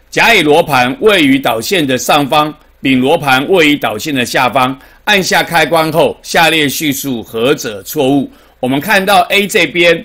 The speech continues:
我们晓得电流呢是从正极流到负极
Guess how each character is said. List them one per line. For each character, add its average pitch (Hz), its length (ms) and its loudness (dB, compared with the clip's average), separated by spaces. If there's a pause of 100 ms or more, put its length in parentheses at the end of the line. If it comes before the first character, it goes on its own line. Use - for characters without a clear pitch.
我 135 120 -6
们 170 120 -2
晓 135 220 -2
得 127 220 0
电 185 320 0
流 127 240 2
呢 139 160 -2
是 156 160 -10
从 127 240 -2
正 175 280 0
极 113 360 -10 (540)
流 120 200 -2
到 165 180 2
负 156 300 -4
极 - 240 -14